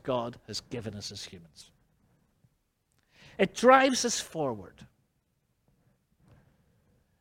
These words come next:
Look around you. Everything you see existed in someone's imagination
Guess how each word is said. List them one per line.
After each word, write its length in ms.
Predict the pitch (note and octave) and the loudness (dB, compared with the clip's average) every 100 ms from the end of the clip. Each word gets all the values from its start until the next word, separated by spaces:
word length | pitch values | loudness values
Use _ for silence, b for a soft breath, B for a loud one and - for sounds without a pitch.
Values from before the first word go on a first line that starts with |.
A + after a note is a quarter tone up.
| _ _ _ - | _ _ _ 0
Look 260 | A3+ C#4 | 4 4
around 460 | D4 B3+ C4 C4 E3+ | 4 2 -2 -4 -6
you. 160 | A2+ - _ _ _ _ _ _ _ _ _ _ _ _ | -8 -10 _ _ _ _ _ _ _ _ _ _ _ _
Everything 720 | B3+ C4+ A#3 F3 - D#3 C#3+ D#3 | 8 8 6 0 0 -2 -2 -2
you 240 | G3 A#3+ | -2 -2
see 480 | - - A#2+ A2+ A#2+ - _ _ _ _ _ _ _ _ | -4 -6 -6 -8 -12 -18 _ _ _ _ _ _ _ _
existed 560 | C#3+ C3+ G3 F#3+ - D3 | -8 -4 -2 -2 -2 -4
in 120 | D3 | -4
someone's 560 | - G#3+ A3 B3 A#3 | -4 -2 -4 -8 -6
imagination 840 | G3+ E3+ D#3+ D3+ D3 D#3+ D#3+ - - | -6 -6 -10 -10 -10 -8 -10 -12 -18